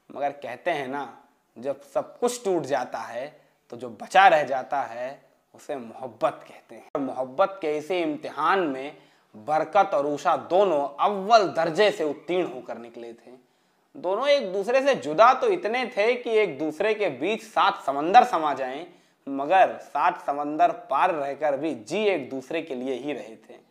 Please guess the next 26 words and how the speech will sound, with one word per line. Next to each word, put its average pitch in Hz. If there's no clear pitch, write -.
बरकत 135
के 175
जहन 135
में 180
भी 185
सिर्फ 185
और 147
सिर्फ -
उषा 139
की 175
तस्वीर 165
थी 170
और 156
उषा 147
की 147
आंखों 131
से 156
बहते 123
आंसुओं 131
की 151
हर 143
बूंद 190
में 123
सिर्फ 190
और 147
सिर्फ 180